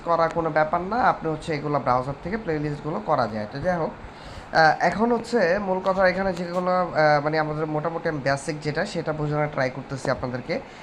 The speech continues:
আহ, এবং কোথায় কী গেলে কী পাবেন, কী দেখতে পারবেন, কোথায় কী রয়েছে, সেগুলো আগে বেসিকগুলো আপনাদেরকে বোঝানোর ট্রাই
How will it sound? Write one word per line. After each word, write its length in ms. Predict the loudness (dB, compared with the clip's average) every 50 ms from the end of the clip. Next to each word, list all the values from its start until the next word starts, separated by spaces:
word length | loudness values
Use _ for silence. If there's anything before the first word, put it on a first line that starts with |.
| -12 -4 2
আহ, 260 | 4 4 4 4 2
এবং 200 | 0 -2 -2 -4 -4
কোথায় 360 | -6 -6 -4 -2 0 0 0 0 -2
কী 120 | -4 -4 0
গেলে 260 | 2 2 2 2 0
কী 200 | -2 -4 -4 2
পাবেন, 340 | 4 4 4 4 2 -2 -4 -4
কী 100 | -4 -4
দেখতে 280 | -4 -4 -6 -4 -4
পারবেন, 320 | 0 0 0 0 0 -4 -4 -6
কোথায় 240 | -6 -4 -4 -4 -4 -4
কী 200 | -4 -2 -2 -2
রয়েছে, 340 | 2 2 2 2 2 0 -6
সেগুলো 340 | -6 -6 -6 -4 0 2 2
আগে 160 | 2 2 2
বেসিকগুলো 560 | 2 2 2 0 0 -6 -6 -4 -2 0 0
আপনাদেরকে 360 | 0 0 -2 -6 -4 -4 -4 -4
বোঝানোর 360 | -4 -4 -4 -2 -4 -4 -4 -4
ট্রাই 160 | -4 -6